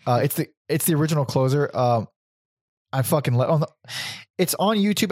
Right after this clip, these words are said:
as a bonus track. It, um, I mean, it doesn't matter. Sick Love is, like, what it usually ends with. That's, like, the,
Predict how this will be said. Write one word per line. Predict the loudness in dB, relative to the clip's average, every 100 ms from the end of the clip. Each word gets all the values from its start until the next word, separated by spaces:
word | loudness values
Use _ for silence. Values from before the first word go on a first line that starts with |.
| 2
as | 2 2
a |
bonus | 2 0 0
track. | 0 0 -2 -6
It, | -8 -8 _ _ -2
um, | 0 2 -2
I | 0
mean, | 2
it |
doesn't | 2 0
matter. | 0 2 2 0 -4
Sick | -4 -2 0
Love | 0 0
is, | 2
like, | 0 0
what | 0
it | 2
usually | 2 2
ends | 0 0
with. | 2
That's, | 0 0
like, | -4 -4
the, | -8